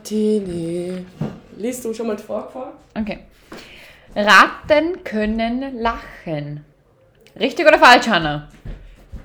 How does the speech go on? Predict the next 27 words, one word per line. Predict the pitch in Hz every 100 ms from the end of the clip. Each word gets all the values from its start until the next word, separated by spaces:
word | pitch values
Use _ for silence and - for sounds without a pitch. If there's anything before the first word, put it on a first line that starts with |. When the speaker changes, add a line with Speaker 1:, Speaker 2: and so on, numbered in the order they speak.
| -
Speaker 1:
Das | 262 269 277
ist | 269 226
richtig, | 247 240 185 170 -
weil | 202
über | 208
das | 220 240
hab | 226
ich | 214
mal | 190
eine | 175
Doku | 175 185 -
angeschaut. | 156 156 - 156 147 - - -
Speaker 2:
Scheiße. | - - - - - - - 202 190
Speaker 1:
Über | 190
das | 202
hab | 196
ich | 170
eine | 160
Doku | 165 165
Speaker 2:
Ja. | 170
Speaker 1:
angeschaut, | 160 190 160 156 -
dass | - 151
es | 151 - _
Tiere | 185 170 165
gibt, | 165 170
die | 165
lachen | 165 202